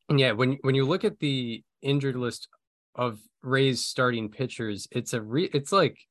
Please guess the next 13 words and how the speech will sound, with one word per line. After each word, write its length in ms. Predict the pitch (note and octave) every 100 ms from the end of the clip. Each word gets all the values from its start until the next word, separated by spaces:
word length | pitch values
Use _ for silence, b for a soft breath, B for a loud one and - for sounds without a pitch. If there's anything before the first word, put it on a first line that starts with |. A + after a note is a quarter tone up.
| _
an, 180 | A#2 A2 -
it's 340 | B2 G#2+ - - _ _ _
a 80 | A2
bunch 280 | G#2+ F#3 E3+
of 120 | A#2
aces. 460 | A#2 D3+ - G2 F#2+
It's 200 | G2 -
Shane 400 | - B2+ C#3 D3
McClanahan, 840 | C#3+ C3 A#2+ A2+ A2+ G#2+ G#2+ G#2+ B B B _
it's, 420 | - A2 - - -
uh, 400 | G#2+ G2+ F#2+ F#2+ - _ -
Shane 360 | - C3+ C3+
Baz 540 | B2 A#2 A2+ A2+ G#2+